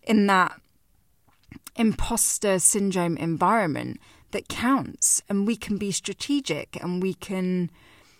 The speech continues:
view ourselves differently, not as someone that can't contribute to the table because we don't look like everybody else, but actually someone that can contribute because we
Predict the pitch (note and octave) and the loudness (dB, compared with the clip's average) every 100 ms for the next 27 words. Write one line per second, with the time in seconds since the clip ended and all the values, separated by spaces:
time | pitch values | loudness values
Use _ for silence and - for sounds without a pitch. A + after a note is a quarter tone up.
0 | _ _ - F#3 F3 C4 C#4+ B3 - F#3 | _ _ -14 -8 0 4 4 2 0 -2
1 | F3+ D#3+ - A#3+ - G#3+ C#3+ - A2+ D3+ | -2 -6 -2 -2 -2 -6 -6 -8 -10 -4
2 | F#3+ B3 - _ F#3+ F#3 F3+ - - - | 0 2 0 _ -2 0 0 0 2 2
3 | G#3 G3 F#3+ F#3 F3+ F3+ F3+ E3+ F3 E3 | 2 0 0 0 0 0 0 0 0 -2
4 | - _ - - - _ _ - - A3+ | -4 _ -20 -20 -20 _ _ -12 -4 2
5 | A3+ A3 - G#3+ G#3 F#3 F#3 - G3 D#3+ | 2 0 -4 -4 -4 -4 -8 -6 -8 -2
6 | F3+ E3+ - - G3+ F#3 F#3 - G3 G3+ | 0 0 -2 -2 -2 0 -2 -4 -6 -4
7 | F#3 G3 F#3 F#3 G#3+ - F3 D#3+ E3+ F3+ | 0 2 2 0 0 -2 -8 -6 -6 -6
8 | D#3 F3 F3 F#3 E3 C3 - - - - | -4 -4 -2 0 0 -2 -8 -12 -20 -20
9 | - - - C#4+ C#4 - G3+ F3+ - A#3 | -18 -6 -4 -2 0 0 -2 -2 -2 0
10 | A3+ G3+ - - G3 - G#3 - G3 - | 0 -2 -4 -8 -8 -4 -4 -4 -8 -8
11 | G3+ - - D4+ - A3+ | -10 -6 -2 -2 -2 -4